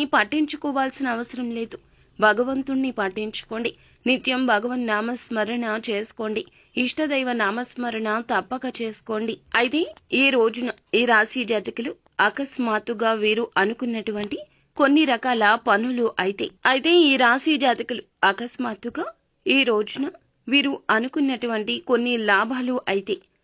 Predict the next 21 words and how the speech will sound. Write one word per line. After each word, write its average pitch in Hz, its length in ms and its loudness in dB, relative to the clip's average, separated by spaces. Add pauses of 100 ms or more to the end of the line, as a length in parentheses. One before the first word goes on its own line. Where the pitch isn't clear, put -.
(160)
వీరి 294 360 2
వీరి 240 200 0 (140)
కళ్ళ 233 200 2 (140)
ముందు 220 240 -2 (120)
కనిపించబోతున్నాయి. 214 1080 -6 (480)
అలాగే 233 360 2 (220)
ఈ 233 40 0 (100)
రోజున 226 340 0 (320)
ఒక 226 120 0 (200)
వ్యక్తి 220 420 -2 (180)
మీ 220 180 0
పైన 226 260 -2 (440)
విపరీతమైన 294 880 2 (180)
పగను 240 360 2 (100)
పెంచుకొని 220 480 -4 (100)
ఉన్నారు. 226 300 -2 (440)
ఆ 233 180 6
వ్యక్తి 233 380 0 (200)
ఎవరో 240 220 4 (100)
కూడా 220 200 0 (120)
తెలుసుకుంటే 226 640 -2